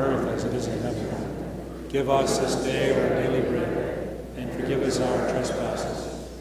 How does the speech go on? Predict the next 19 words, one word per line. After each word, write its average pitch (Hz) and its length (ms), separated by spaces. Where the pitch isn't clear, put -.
as 120 160
we 139 300
forgive 131 360
those 123 360
who 123 140
trespass 120 560
against 123 380
us. - 320
And 117 120
lead 127 160
us 123 140
not 123 240
into 123 240
temptation, - 1300
but 117 100
deliver 127 400
us - 160
from - 220
evil. - 300